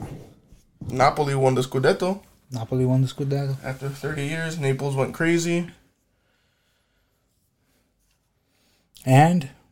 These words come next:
Speaker 2: they also crashed out of the Champions League.
Speaker 1: Crashed out of the Champions League. Um, Chelsea is safe from relegation.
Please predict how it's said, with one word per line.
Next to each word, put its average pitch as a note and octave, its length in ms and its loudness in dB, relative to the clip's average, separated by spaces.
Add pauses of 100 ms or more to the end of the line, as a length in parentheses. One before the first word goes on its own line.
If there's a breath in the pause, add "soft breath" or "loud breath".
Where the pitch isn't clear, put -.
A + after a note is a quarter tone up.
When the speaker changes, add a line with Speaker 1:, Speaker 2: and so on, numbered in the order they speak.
(1040)
Speaker 2:
they A2 100 -4
also A#2 240 -2
crashed A#2+ 300 -2
out B2 60 -2
of B2+ 80 0
the B2+ 60 0
Champions B2+ 420 2
League. C#3 260 0 (800)
Speaker 1:
Crashed - 380 -14
out - 80 -10
of - 140 -10
the - 60 -12
Champions - 580 -14
League. D3+ 420 -2 (1120)
Um, G2 520 -6 (1700 soft breath)
Chelsea C3+ 380 0
is B2 120 0
safe D3+ 260 2
from C3+ 160 2
relegation. F3+ 800 4